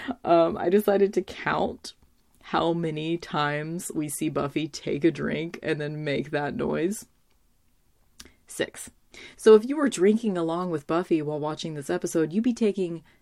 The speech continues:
six shots or gulps, because at one point she's drinking straight out of the bottle, of whiskey.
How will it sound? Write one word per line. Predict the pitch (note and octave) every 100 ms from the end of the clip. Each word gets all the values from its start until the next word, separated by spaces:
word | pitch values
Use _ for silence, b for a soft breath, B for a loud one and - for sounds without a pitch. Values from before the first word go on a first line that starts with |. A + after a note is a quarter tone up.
| _ _
six | - - C4+ C4+ - - - b _ _ _ _ _ -
shots | - G3 E3+ E3+ - - -
or | D#3 F3+
gulps, | G3 F3+ D#3+ - - - - _ _
because | - D3
at | D#3
one | D#3
point | D#3+ D#3
she's | - D3
drinking | - D#3 D#3 C#3+
straight | D#3 D3
out | C#3+
of |
the | D3+
bottle, | C#3+ - - F#3 B B B B -
of | G3+
whiskey. | F3 - - -